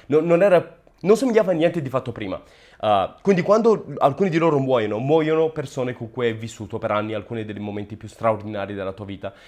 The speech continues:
e vivono letteralmente dall'altra parte di casa tua e, eh, le mogli si conoscono tra di loro e, uh, questo sarà tutto un altro video in cui vi parlo, vi racconterò di come hanno vissuto questa parte le famiglie dei astronauti.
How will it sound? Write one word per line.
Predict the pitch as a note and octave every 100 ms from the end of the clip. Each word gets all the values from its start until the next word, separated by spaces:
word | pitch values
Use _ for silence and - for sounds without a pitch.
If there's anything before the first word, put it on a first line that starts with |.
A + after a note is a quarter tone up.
| -
e | - A2 -
vivono | A#2 A#2 A#2+ A#2
letteralmente | B2 C3+ A2+ G#2 A2
dall'altra | G2+ G2 G2
parte | G2 -
di | G2+
casa | F#2 F#2+ G2+
tua | G#2 G2+ - _ -
e, | G2 G2 F#2+ F2+
eh, | - F#2 F2 F2 F2
le | B2+
mogli | B2+ C3 C3 A#2+
si | A#2+
conoscono | A2+ A2 - A#2
tra | A2+ G#2+
di | A2+
loro | G#2+ G#2+ G#2+
e, | G2+ G2 - _ -
uh, | A#1+ - G#2 -
questo | D3 C#3
sarà | B2+ A#2+ - _
tutto | - C3 C3+
un |
altro | B2 B2 B2
video | A#2 A#2 A#2
in |
cui | A2 A2+
vi | G#2
parlo, | G#2 G#2+ G#2+
vi | A2+
racconterò | G#2+ A2+ G#2+ A2
di | G#2+
come | G#2+ A2
hanno | G#2+
vissuto | G2 - G#2 G#2
questa | G2+ - G2
parte | G2 - G#2
le | G#2+ A2
famiglie | G2+ G#2 A2 G2
dei | F#2+
astronauti. | F2+ - G2 G2 G#2+